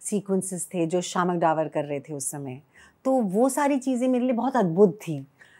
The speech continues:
ऐसा कभी देखा नहीं था। So, uh,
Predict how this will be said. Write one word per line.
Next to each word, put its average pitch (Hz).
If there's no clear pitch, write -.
ऐसा 185
कभी 202
देखा 180
नहीं 170
था। 147
So, 254
uh, 208